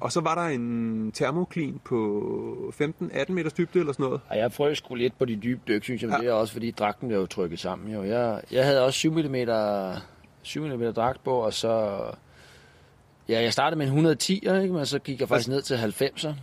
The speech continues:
Speaker 1: halv-, harpun, ja.
Speaker 2: Ja, fordi, øh, jeg faktisk, øh, skyder bedre med den der halvfemser, fordi jeg jo bare har skudt med den hele mit liv, jo. Så
Speaker 1: Mm.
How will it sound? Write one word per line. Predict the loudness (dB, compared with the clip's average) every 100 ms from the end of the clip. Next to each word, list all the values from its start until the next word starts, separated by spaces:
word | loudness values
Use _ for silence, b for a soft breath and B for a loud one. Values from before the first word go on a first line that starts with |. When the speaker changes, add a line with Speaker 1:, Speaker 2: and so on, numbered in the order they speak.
| -4
Speaker 1:
halv-, | -2 0
harpun, | 0 2 2 0 -4
ja. | -2
Speaker 2:
Ja, | 2 2 2
fordi, | -2 -2 0
øh, | 4 4 4 4
jeg | 2 2
faktisk, | 2 2 2 -2
øh, | -4
skyder | -4 -4 0
bedre | 4 4
med | 4
den | 0
der | 0
halvfemser, | -2 0 -2 -2 -6
fordi | -6 -4 -4
jeg | -4
jo |
bare | -2 -2
har | -2
skudt | -4 -6 -8
med | -6 -6
den |
hele | -4 -4
mit | -4 -4
liv, | -6 -6
jo. | -6
Så | -2 4
Speaker 1:
Mm. | 4 4